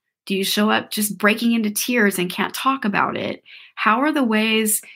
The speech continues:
you co-create this? And what are the inner ways that, that the thing you're telling yourself, "I'm not worthy, I'm not enough,"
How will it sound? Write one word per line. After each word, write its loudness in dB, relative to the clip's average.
you 2
co-create 0
this? -6
And 4
what 0
are 2
the -2
inner 2
ways 0
that, -2
that 0
the 2
thing 4
you're 2
telling 0
yourself, -4
"I'm 0
not -2
worthy, 0
I'm -2
not 0
enough," 2